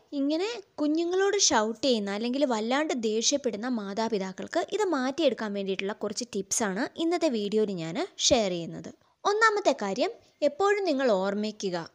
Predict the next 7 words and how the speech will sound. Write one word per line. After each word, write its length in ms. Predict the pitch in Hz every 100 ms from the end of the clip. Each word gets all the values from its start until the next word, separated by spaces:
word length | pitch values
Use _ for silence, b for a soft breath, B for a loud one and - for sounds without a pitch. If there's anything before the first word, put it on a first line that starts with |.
| _
ഇതൊരു 200 | 311 381
കുട്ടിയാണ്. 720 | 370 247 233 - 269 165 170 - _ - -
അവരോട് 300 | 349 403 392
കുട്ടികളോട് 720 | - 277 - 330 359 359 285
എന്ന 180 | 202 202
രീതിയിൽ 560 | 190 180 190 202 349 - 240
പെരുമാറുക. 600 | 202 185 185 180 170